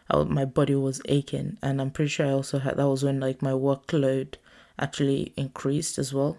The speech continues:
in the office. So, yeah. Um, other than that, and then I think the weekend afterwards was Easter weekend. Oh, yeah. Oh,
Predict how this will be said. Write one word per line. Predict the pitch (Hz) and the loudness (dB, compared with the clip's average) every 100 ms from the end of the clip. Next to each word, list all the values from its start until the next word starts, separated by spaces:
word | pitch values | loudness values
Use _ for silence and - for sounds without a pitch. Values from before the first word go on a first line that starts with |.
| - | -2
in | 151 | 0
the | 139 | 2
office. | 139 - 165 - - - - - - - - | 0 0 -2 -4 -10 -16 -20 -20 -20 -20 -12
So, | - - 147 139 | -2 2 4 4
yeah. | 139 147 139 - _ - - - - - 151 | 4 4 4 0 _ -20 -20 -20 -20 -4 2
Um, | 147 147 147 147 147 147 147 147 - _ _ _ _ _ _ _ _ - - | 4 4 2 0 0 0 -2 -4 -10 _ _ _ _ _ _ _ _ -6 0
other | 185 190 | 2 2
than | 165 | 4
that, | 156 156 147 - - - | 6 6 4 0 -18 -2
and | 151 156 | 2 4
then | 156 156 | 4 4
I | |
think | 147 - 165 160 165 - - - - - - - _ _ _ - | 2 2 2 2 -2 -6 -14 -18 -20 -20 -20 -20 _ _ _ -2
the | |
weekend | 147 170 160 - 170 175 - | 2 2 0 -2 -2 -2 -2
afterwards | 180 - - 185 190 190 185 | -4 -4 -4 -2 0 -2 -4
was | 156 165 165 160 160 156 - - | -2 0 2 0 0 -2 -4 0
Easter | 180 - 156 | 0 2 0
weekend. | 143 147 147 147 135 143 - - - - - | 2 2 0 -2 0 -4 -8 -18 -20 -2 4
Oh, | |
yeah. | 151 160 147 123 - | 6 6 4 0 0
Oh, | 147 143 | 2 2